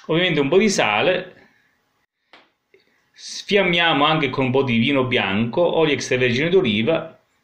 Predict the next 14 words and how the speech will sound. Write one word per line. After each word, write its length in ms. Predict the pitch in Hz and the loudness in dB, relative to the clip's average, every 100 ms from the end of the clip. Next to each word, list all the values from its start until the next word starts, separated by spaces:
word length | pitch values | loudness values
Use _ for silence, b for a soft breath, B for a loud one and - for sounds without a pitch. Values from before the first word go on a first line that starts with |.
| _ _ | _ _
e 80 | - | -2
il 60 | 185 | 0
riso 440 | 135 135 127 175 | 0 -4 -4 -6
che 80 | 151 | -6
non 140 | 113 | -10
scuoce. 320 | 110 - - _ _ _ | -12 -18 -20 _ _ _
Prepariamoci 800 | 160 180 185 160 123 127 135 160 | -12 -8 -2 -2 0 -2 -2 -2
adesso 280 | 151 185 180 | -2 -2 -2
subito 360 | 175 190 185 | 0 0 0
a 40 | 143 | 0
preparare 680 | 156 160 160 104 107 127 123 | -2 -2 0 0 0 0 -2
questo 380 | 113 110 - 127 | -4 -2 -4 -4
piatto 580 | 113 92 - - 196 | -4 -4 -8 -2 -2
semplice 1000 | - - 110 113 113 190 - 202 - - | 0 -2 0 0 0 -2 0 -2 -4 -10